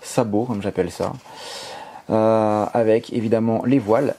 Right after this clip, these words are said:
et puis vous retrouvez la notice avec le plan. Euh, donc c'était une marque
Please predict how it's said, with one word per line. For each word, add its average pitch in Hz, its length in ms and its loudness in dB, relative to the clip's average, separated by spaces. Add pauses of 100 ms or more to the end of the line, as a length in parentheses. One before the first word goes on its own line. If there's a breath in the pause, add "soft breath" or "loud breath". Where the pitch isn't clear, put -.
et 117 100 -2
puis - 160 -6
vous 123 140 0
retrouvez 117 480 2
la 139 140 6
notice 151 420 0
avec 135 300 0
le 113 80 2
plan. 120 260 -2 (680 loud breath)
Euh, 71 760 -6
donc 82 180 -8
c'était - 220 -8
une 107 180 -6
marque - 400 -4